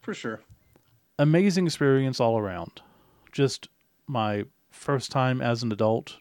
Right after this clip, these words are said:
Speaker 2: traveling on my own to another country, 'cause last time I had Scott Hess, you know,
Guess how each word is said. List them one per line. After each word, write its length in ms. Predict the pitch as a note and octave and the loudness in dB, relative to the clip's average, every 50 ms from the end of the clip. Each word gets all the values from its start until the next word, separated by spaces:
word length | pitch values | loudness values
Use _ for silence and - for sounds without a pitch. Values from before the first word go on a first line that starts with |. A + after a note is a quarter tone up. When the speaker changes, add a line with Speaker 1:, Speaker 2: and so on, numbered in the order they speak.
| _ | _
Speaker 2:
traveling 460 | - - B2+ A2+ A#2 A2+ A#2+ A#2 A2 | -8 -2 0 0 0 0 0 -2 -2
on 120 | A2 A2 A2 | -2 -2 -2
my 140 | G#2+ G#2 G2+ | -2 -2 -2
own 280 | G2+ G#2 A2 A2+ A#2+ A#2 | -2 -2 -2 -4 -6 -6
to 100 | - B2+ | -6 -6
another 200 | G#2 G#2 G2+ G#2+ | -4 -4 -6 -6
country, 440 | - A#2 A2 A2 - - B2 B2+ C3 - _ _ _ _ _ _ _ _ | -6 -6 -6 -6 -6 -6 -6 -6 -8 -10 _ _ _ _ _ _ _ _
'cause 160 | _ - A#2 A2+ | _ -6 -2 -2
last 220 | G#2+ A2 A2 - | -2 -2 -2 -2
time 180 | - A#2+ A#2 A#2 | -2 -2 0 0
I 60 | A2 | -2
had 140 | A2 G#2+ - | -2 -2 -4
Scott 240 | - - A2 G#2 - | -4 -4 -4 -4 -4
Hess, 320 | - A2 G#2+ - - - - _ _ _ _ - | -4 -4 -4 -6 -8 -12 -18 _ _ _ _ -10
you 120 | C3+ A#2+ | -8 -6
know, 200 | G#2 F#2+ G#2 A2+ | -6 -6 -6 -10